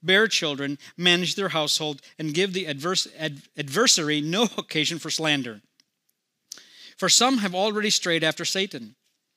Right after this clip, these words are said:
If any believing woman has relatives who are widows, let her care for them. Let the church not be burdened, so that it may care for those who are truly widows." Essentially summarizing everything he's already said.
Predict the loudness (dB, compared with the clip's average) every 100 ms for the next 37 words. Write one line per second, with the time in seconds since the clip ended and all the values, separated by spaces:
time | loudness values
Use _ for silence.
0 | _ -20 -6 0 4 4 2 0 -2 -2
1 | -2 -2 -4 -4 -4 -2 -2 -2 -4 -6
2 | -6 -6 -4 -2 -2 -4 -6 -8 -8 -6
3 | -6 -6 -8 -6 -6 -8 -14 _ _ _
4 | _ -10 -6 -2 0 0 0 0 0 -2
5 | -4 -2 -2 -4 -8 -12 _ _ -4 0
6 | 0 0 -2 -2 2 2 2 -4 _ -8
7 | -2 0 0 0 -2 -4 -8 -6 -6 -6
8 | -8 -6 -8 -10 -20 _ _ _ -6 -6
9 | -6 -16 _ -12 -12 -14 -18 _ _ _
10 | _ _ 4 4 4 4 4 4 4 2
11 | 2 2 2 0 0 -2 -2 -2 -4 -6
12 | -4 -2 0 0 -2 -4 -8 -16